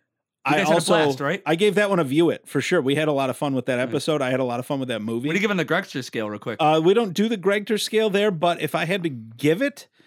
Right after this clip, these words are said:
Speaker 2: it would also be probably, like, a six and a half, six point five or so.
Speaker 1: So check that out. It's on Netflix. Listen to Greg's, uh, and go back listen to Greg's podcast on, uh,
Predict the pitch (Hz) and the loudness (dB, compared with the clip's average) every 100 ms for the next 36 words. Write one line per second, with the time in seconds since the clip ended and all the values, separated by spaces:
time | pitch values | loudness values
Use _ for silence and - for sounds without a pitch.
0 | _ _ _ 175 196 - 170 175 - 180 | _ _ _ 4 4 2 2 2 2 2
1 | 156 143 156 139 135 127 127 117 113 110 | 4 2 2 0 0 2 0 0 -4 -6
2 | - - 117 101 110 110 - - 151 165 | -8 -6 -8 -8 -10 -14 -16 -8 -8 -4
3 | 143 - 127 123 123 117 143 135 131 _ | -4 -2 -2 -2 -6 -4 -2 -2 -6 _
4 | 180 220 202 190 190 180 170 160 170 156 | -6 -4 -2 -2 -2 -2 -2 -2 -2 -6
5 | 135 151 165 151 127 131 120 139 123 127 | -6 -8 -6 -6 -4 -4 -4 -4 -2 -2
6 | 131 131 135 131 139 - 123 127 120 - | -4 -6 -4 -4 -6 -10 -8 -6 -8 -6
7 | 127 123 120 123 113 120 113 | -8 -6 -8 -8 -8 -6 -6